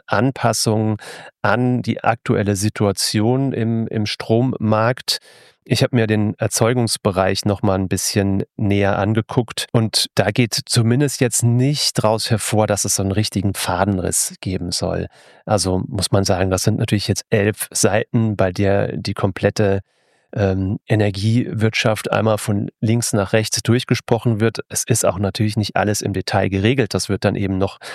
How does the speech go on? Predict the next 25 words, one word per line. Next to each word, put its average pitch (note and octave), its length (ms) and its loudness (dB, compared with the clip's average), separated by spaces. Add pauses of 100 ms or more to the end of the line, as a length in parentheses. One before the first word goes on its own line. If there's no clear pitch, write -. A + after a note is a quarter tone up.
(140)
passieren, A#2+ 420 2
wenn G2+ 100 0
die G2 80 -2
Parteien G2 440 0
tatsächlich - 460 -2
zusammenfinden. G#2 880 0 (540)
Aber F#2+ 480 2 (100)
es - 260 -2 (140)
gibt A#2+ 220 0
ein A#2 100 2
Festhalten G#2+ 800 0
am G2+ 220 0
erneuerbaren G2+ 680 0
Ausbau. G2+ 480 0
Da F#2 140 -4
wird G2+ 180 -4 (320)
an A#2 100 4
einzelnen B2+ 480 0 (180)
Punkten A#2+ 340 0
wird, - 320 -2
ähm, G2+ 360 0 (380)
noch A2+ 160 2
ein A2+ 120 0
bisschen A2 540 0
miteinander A2 680 2